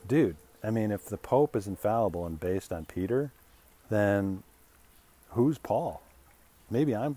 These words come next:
<laughs> I'm Paul. <laughs> Maybe I'll, I'll oppose the Pope to his face. Not that I care, 'cause I really don't, and, uh, about the Roman Catholic Church. But I, I care about the people,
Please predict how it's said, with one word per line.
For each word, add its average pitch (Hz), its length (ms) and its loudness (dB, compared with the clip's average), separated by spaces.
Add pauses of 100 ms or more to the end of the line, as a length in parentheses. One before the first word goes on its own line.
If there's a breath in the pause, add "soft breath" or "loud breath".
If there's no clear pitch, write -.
<laughs> - 100 -4
I'm 135 200 0
Paul. 85 440 -2
<laughs> - 60 -10
Maybe 117 140 -4 (100)
I'll, 123 180 -2 (720 loud breath)
I'll 135 160 4
oppose 117 460 0
the 110 80 -2
Pope 107 380 -2
to 107 100 -4
his 92 140 -4
face. 76 340 -14 (400 loud breath)
Not 143 200 0
that 113 100 6
I 92 100 2
care, 85 560 -4
'cause 90 140 -4
I 85 80 -4
really 80 280 -8
don't, 78 300 -10 (800 loud breath)
and, 80 380 -8
uh, 76 260 -10 (800)
about 82 220 -6
the 82 80 -12
Roman 76 280 -12
Catholic 78 340 -14
Church. 73 260 -16 (100)
But 123 320 0
I, 104 60 -2
I 107 40 0
care 120 160 0
about 98 200 0
the - 60 -20
people, 185 400 -4